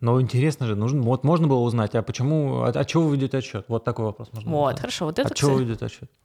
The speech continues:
Speaker 2: Да, но он, кстати, сказал, от кого, от каких будут он ведет отчет.
Speaker 1: Но от Будды Шакьямуни.
Speaker 2: Шакьямуни.
Speaker 1: Зна-, значит, он считал, по-твоему, что он жил две тысячи лет назад, а не шесть веков назад. С Рождества Христова, я имею в виду.
Speaker 2: То есть он хотя бы, знаешь, в терминах-то не путается. Ловить, э,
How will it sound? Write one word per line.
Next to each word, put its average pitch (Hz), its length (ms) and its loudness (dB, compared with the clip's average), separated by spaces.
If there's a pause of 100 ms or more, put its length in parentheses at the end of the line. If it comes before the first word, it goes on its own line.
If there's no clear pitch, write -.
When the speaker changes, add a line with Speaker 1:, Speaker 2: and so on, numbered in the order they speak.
Speaker 2:
Да, 160 200 0
но 165 120 0
он, 180 220 -2
кстати, 202 240 -4
сказал, 262 360 0
от - 100 -4
кого, 165 220 -4
от 170 100 -6
каких - 260 -10
будут 170 240 -8
он 170 140 -4
ведет 160 260 -10
отчет. - 380 -16 (500)
Speaker 1:
Но 120 120 2
от 120 80 2
Будды 131 200 4
Шакьямуни. 113 600 0
Speaker 2:
Шакьямуни. 139 340 2
Speaker 1:
Зна-, 131 60 2
значит, 123 240 2
он 127 60 4
считал, 151 340 2
по-твоему, 135 500 2
что - 160 -10
он 110 80 -4
жил 123 400 -2
две 113 260 2
тысячи 117 560 -2
лет 117 320 -2
назад, 104 380 -2 (160)
а 120 140 2
не 117 160 4
шесть - 400 -4
веков 110 340 -4
назад. 110 360 -10 (180)
С - 200 -10
Рождества 107 440 -4
Христова, - 340 -14
я - 60 -12
имею - 140 -12
в - 20 -12
виду. - 100 -20 (460)
Speaker 2:
То 208 60 -2
есть 208 140 0
он 226 60 0
хотя 226 260 0
бы, 202 60 -4
знаешь, 185 220 0
в - 80 -20
терминах-то 190 500 -2
не 156 60 -6
путается. - 420 -12 (240)
Ловить, 202 480 -2
э, 185 140 -2